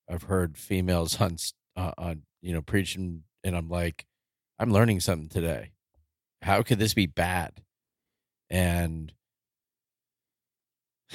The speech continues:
the, and so that, that's one, that's one thing. But, you know, in, uh, I don't think there's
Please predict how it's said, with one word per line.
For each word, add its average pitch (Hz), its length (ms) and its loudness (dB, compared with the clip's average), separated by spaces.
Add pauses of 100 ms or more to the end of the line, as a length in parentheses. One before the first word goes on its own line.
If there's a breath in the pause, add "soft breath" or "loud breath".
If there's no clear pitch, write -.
(260 loud breath)
the, 101 560 6 (1500 loud breath)
and 95 360 0
so 90 380 6 (100)
that, 85 240 4
that's 113 280 6
one, 90 560 4 (220)
that's 95 200 2
one 87 320 4
thing. 80 500 0
But, 90 180 4 (500)
you 95 100 -2
know, 87 240 4
in, 90 400 2
uh, 85 380 0 (3500)
I 127 60 -2
don't 117 120 2
think 113 200 2
there's 90 580 0